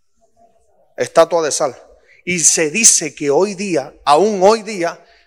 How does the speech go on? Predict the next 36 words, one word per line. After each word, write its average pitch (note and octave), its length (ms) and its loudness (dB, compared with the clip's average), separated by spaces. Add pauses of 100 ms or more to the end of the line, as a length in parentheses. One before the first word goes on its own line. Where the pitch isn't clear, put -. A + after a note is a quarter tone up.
(100)
ahí C#3+ 160 0
está D#3 200 0
la D3+ 80 -2
estatua C#3+ 320 -4
de A#2+ 60 -4
sal. C3 280 -8 (1120)
Yo D3+ 120 0
he - 20 4
visto A3 220 4
fotos. - 320 -2 (720)
Vaya, A#3 220 6
no, D#3+ 180 -6
no F3 140 -6
se F3+ 120 2
vaya F#3+ 180 4
a A3 40 -2
imaginar G#3+ 420 -4
que F#3 180 -2 (180)
se F#3+ 160 0
le E3+ 100 4
ve F3 120 6
la F3+ 100 2
naricita, E3 600 -2
las D#3+ 180 0
orejitas, D#3 520 0
los D3+ 160 0
deditos, D3 360 -4
no C3+ 140 -6
se, D3+ 220 -10 (340)
no D3+ 120 0
se A3+ 120 6
va G#3+ 80 6
a G#3+ 40 6
imaginar. F#3 500 -2
Ahí C#3+ 120 0
está. D#3+ 340 0